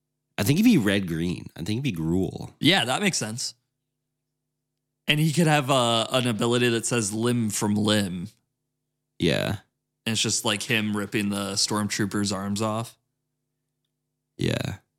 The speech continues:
Speaker 1: Or something with his bowcaster.
Speaker 2: Oh, he could have reach.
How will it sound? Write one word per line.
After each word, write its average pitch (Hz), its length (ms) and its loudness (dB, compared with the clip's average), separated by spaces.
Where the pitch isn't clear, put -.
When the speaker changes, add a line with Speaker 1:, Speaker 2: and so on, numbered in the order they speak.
Speaker 1:
Or 101 260 2
something 127 300 2
with 107 120 0
his 82 140 0
bowcaster. - 920 -4
Speaker 2:
Oh, 170 140 4
he 151 80 4
could 143 140 0
have 120 200 0
reach. - 560 -2